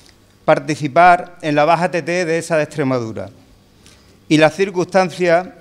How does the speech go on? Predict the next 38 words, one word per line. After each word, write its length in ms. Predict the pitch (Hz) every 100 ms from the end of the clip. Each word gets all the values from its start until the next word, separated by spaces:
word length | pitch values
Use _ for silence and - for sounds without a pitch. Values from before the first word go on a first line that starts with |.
| _ _ 131
pues, 160 | 156
nos 180 | 147 143
llevaron 560 | 131 139 156 165 175 170 143
a 80 |
terminar 640 | 139 151 143 143 156 175 175
en 160 | 147
una 200 | 147 170
de 60 | 170
las 120 | 160
pruebas 400 | - 156 165 170
del 160 | 156 143
Campeonato 520 | 151 131 139 147 160
del 140 | 139
Mundo, 400 | 135 135 120 107 - - - _ _
la 160 | 127 143
Baja 240 | 151 156
Spain, 640 | 139 - 160 170 175 185 175
Baja 320 | 123 139 131
Aragón. 460 | 143 127 123 104 90 _ _ _ _ _ _ _ _ _ _ - _ _ _
La 120 | 139 139
buena 280 | 147 180
clasificación 1000 | 180 190 190 165 165 151 175 185 185 185 - _ _ _ _
nos 180 | 151 147
empujó 560 | 147 135 151 127 180
a 60 | 185
inscribirnos 680 | 165 - 151 151 180 165 147
en 100 | 139
dos 140 | 131
mil 220 | 143 165
veinte 560 | 156 170 170 175 180 151
en 80 | 143
el 100 | 135
Campeonato 580 | 151 131 135 151 170
de 120 | 151 151
Europa 560 | 143 151 151 170 165
de 180 | 143 131
Bajas 360 | 135 143 156 -
Todoterreno. 840 | 156 139 120 127 143 135 90 82